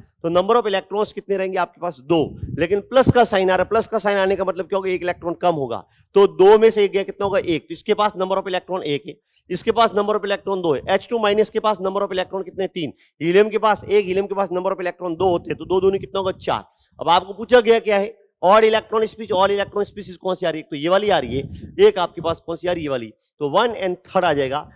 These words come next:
तो इसका ऑप्शन सेकंड आंसर हो जाएगा। ठीक है बेटा, चलो नेक्स्ट चलिए, अगला प्रॉब्लम देखिए बेटा, अगला प्रॉब्लम क्या कह रहा है कि in which of the following super octet molecule,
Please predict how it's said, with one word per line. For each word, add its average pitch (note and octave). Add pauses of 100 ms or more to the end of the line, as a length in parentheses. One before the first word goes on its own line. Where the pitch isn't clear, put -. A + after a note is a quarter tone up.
(140)
तो D3+
इसका D#3+
ऑप्शन G#3
सेकंड D3
आंसर C3
हो G#2+
जाएगा। F2
ठीक G3
है G#3+
बेटा, D3+ (320)
चलो C3 (380)
नेक्स्ट F#3+
चलिए, D3 (760)
अगला F#3
प्रॉब्लम F#3+
देखिए D#3
बेटा, G2+ (1400)
अगला F#3
प्रॉब्लम G#3+
क्या A3
कह F3+
रहा D#3+
है C#3+ (440)
कि D3 (1400)
in F#3+
which A3
of A#3+
the B3+
following G3+
super B3+
octet G#3
molecule, D3